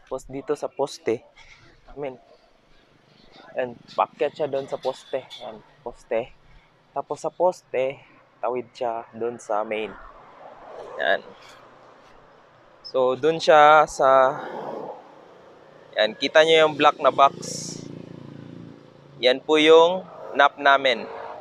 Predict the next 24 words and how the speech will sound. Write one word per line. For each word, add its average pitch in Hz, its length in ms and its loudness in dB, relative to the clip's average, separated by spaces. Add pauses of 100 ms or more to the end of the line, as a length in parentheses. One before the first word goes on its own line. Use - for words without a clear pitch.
(380)
Or 147 400 6 (2000)
network 147 400 4
access 139 320 0
point. 123 320 2 (160)
So, 123 640 2
yan 131 240 0
po 156 160 0
yung 151 240 2
nagte-terminate 131 720 -2
yung 123 160 -4
fiber. 135 560 2
So, 127 480 2 (480)
kung 131 160 -4
makita 160 400 2
kayo 165 240 4
ng 160 160 2
ganyan, 151 560 4 (2000)
ah, 120 320 4
yan 147 240 2
pala, 151 320 4 (160)
ah, 120 400 6
nap 147 260 2 (540)
yan 147 240 4
ng 143 320 2